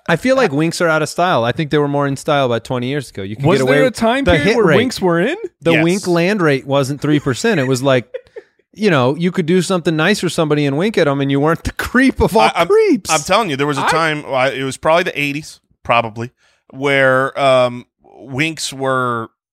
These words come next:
Speaker 3: they were in, and they were, they
Speaker 2: I,
Speaker 3: were
Speaker 2: I understand
Speaker 3: accepted
Speaker 2: that
Speaker 3: and
Speaker 2: they were
Speaker 3: hot.
Speaker 2: in, but I don't think they were ever good.
Speaker 1: You ever
Speaker 2: Like,
Speaker 1: do the double wink?
Speaker 2: that,
Speaker 3: It's called
Speaker 2: the, the
Speaker 3: the,
Speaker 2: blink?
Speaker 3: the blink.
Speaker 2: <laughs> Or, like, alternate. But
Speaker 1: It's
Speaker 2: no,
Speaker 1: less
Speaker 2: I,
Speaker 1: creepy if you do the double wink.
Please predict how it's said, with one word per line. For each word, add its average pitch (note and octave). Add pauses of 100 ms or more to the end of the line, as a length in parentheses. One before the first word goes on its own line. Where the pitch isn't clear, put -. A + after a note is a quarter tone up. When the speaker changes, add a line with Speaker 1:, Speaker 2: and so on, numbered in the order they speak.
(440)
Speaker 3:
they D#3
were C3+
in, A#2+ (120)
and C3+
they C#3+
were, C3+ (440)
they C#3+
Speaker 2:
I, -
Speaker 3:
were C4+
Speaker 2:
I C4
understand D4
Speaker 3:
accepted D#4
Speaker 2:
that C3+
Speaker 3:
and A#2+
Speaker 2:
they A#3+
were G#3
Speaker 3:
hot. C#3
Speaker 2:
in, F#3 (260)
but E3
I A3
don't G#4
think -
they A#3+
were G#3
ever G3+
good. C3
Speaker 1:
You D#3+
ever E3+
Speaker 2:
Like, D#3+
Speaker 1:
do G3+
the F3
double D3
wink? G3 (760)
Speaker 2:
that, E3+
Speaker 3:
It's -
called -
Speaker 2:
the, D3+
the -
Speaker 3:
the, C3+
Speaker 2:
blink? D#3
Speaker 3:
the D4
blink. G3 (120)
Speaker 2:
<laughs> -
Or, E3
like, F3
alternate. D3 (320)
But A3+
Speaker 1:
It's A#3+
Speaker 2:
no, C#4
Speaker 1:
less G#3+
Speaker 2:
I, -
Speaker 1:
creepy A3+
if D#3
you D#3
do D#3+
the D3+
double D3
wink. C#3